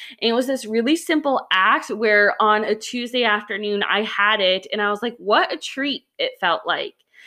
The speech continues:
That had a compound effect because later that day, I felt amazing. I felt really good. I also had s-, some tea with it. I then did daily movement. I had already journaled, and it all supported me and my well-being.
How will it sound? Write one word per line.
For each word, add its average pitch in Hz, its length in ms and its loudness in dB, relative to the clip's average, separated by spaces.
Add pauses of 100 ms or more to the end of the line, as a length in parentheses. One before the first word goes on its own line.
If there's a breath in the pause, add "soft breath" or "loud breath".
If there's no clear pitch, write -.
(320 loud breath)
That 392 340 2
had 403 140 6
a 370 80 2
compound 254 600 -4
effect 208 420 -2 (100)
because 233 340 -6
later 269 300 0
that 254 240 0
day, 254 300 0
I 226 180 2
felt 262 320 0
amazing. 226 720 -4 (340 loud breath)
I 262 140 0
felt 262 280 0
really 247 300 4
good. 233 180 2
I 180 120 4
also 202 300 2
had 220 200 -2
s-, - 220 -16
some 226 280 -2
tea 247 380 -4
with 208 240 0
it. 180 260 4
I 196 140 2
then 208 220 2
did 220 200 0
daily 208 320 0
movement. 208 760 -2
I 180 100 2
had 202 120 0
already 214 360 2
journaled, 214 540 0
and 220 120 2
it 220 220 0
all 226 300 6
supported 208 560 -4
me 196 180 -4
and 196 100 -4
my 185 140 0
well-being. 175 640 -2